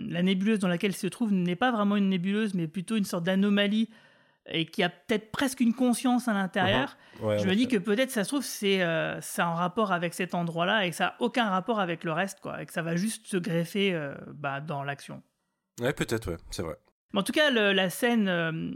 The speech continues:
Speaker 1: où Worf et Raffi in-, interrogent le métamorphe, moi, j'ai trouvé super, hein, et, euh, enfin, c'est, ce duo-là fonctionne vraiment bien. J'ai vraiment hâte de les voir, euh, plus en avant enquêter pour savoir, euh, bah,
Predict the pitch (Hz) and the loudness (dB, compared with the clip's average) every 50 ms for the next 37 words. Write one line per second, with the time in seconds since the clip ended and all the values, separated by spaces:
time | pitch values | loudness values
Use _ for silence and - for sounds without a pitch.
0 | - - - 196 180 185 208 214 220 214 - - 202 170 160 165 185 190 180 - | -6 -2 0 0 2 4 4 4 2 2 0 -2 -2 0 2 2 0 0 0 -2
1 | - 226 214 208 - - 170 160 - - 170 170 - 202 180 180 175 170 175 170 | -2 -2 0 0 0 0 -2 -2 -2 -2 -4 -4 -2 -2 -2 0 0 -2 -2 -2
2 | 170 165 - 175 180 190 180 - 185 165 160 156 151 - - 170 156 - - 214 | -2 -2 -2 0 0 -2 -2 -4 -4 -4 -4 -6 -6 -8 -6 -6 -6 -6 -6 -6
3 | 180 - 208 214 214 185 165 160 - - 165 165 165 156 151 147 147 139 131 - | -2 0 2 2 2 2 0 -2 -2 -4 -4 -4 -4 -4 -4 -4 -6 -6 -6 -8
4 | - - - - - - - - - - - - - _ - 185 165 165 156 - | -10 -12 -14 -16 -20 -20 -20 -20 -20 -20 -20 -20 -14 _ -2 0 0 0 0 -2
5 | 190 165 160 160 156 - - 196 180 180 220 247 262 262 254 - - 220 196 - | -4 -4 -4 -4 -4 -2 0 0 2 2 4 4 4 4 2 2 0 0 0 0
6 | 233 220 208 196 196 214 214 208 214 208 220 233 240 208 185 175 160 170 170 196 | 0 0 2 2 2 2 2 2 2 2 2 2 2 2 0 -2 -4 -2 0 0
7 | 214 214 214 226 226 220 208 196 - - 214 226 220 226 - 196 180 170 170 190 | 2 2 2 2 2 2 0 0 0 0 0 0 0 -2 -2 -2 -2 -2 -2 -2
8 | 175 170 180 175 170 196 202 202 180 170 165 156 - 220 196 208 196 185 175 175 | 0 0 0 0 0 0 0 2 0 -2 -2 -4 -4 -2 0 0 2 2 2 0
9 | 175 180 190 - - 190 170 - - 190 175 - 208 208 196 202 - 170 - - | 0 -2 -2 -2 -2 -4 -2 -2 -2 -2 -2 0 -2 -2 -2 -4 -8 -14 -10 -8
10 | 196 175 175 180 185 175 165 151 143 147 | -6 -4 -4 -4 -4 -4 -6 -6 -8 -8